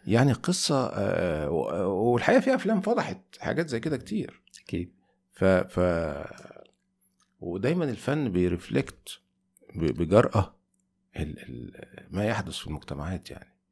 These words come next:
Speaker 1: وفي، يعني مثلا كان في مرة أنا فاكر في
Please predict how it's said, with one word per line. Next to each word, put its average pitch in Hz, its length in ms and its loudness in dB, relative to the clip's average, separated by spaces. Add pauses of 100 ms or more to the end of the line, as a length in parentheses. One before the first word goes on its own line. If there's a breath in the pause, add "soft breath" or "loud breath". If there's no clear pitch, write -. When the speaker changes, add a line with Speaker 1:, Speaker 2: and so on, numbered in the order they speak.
(500 soft breath)
Speaker 1:
وفي، 185 240 4
يعني 82 280 -2
مثلا 95 220 -2
كان 82 200 -6
في 110 240 -2
مرة 101 280 0
أنا 85 120 -8
فاكر 95 580 -4
في 95 480 -2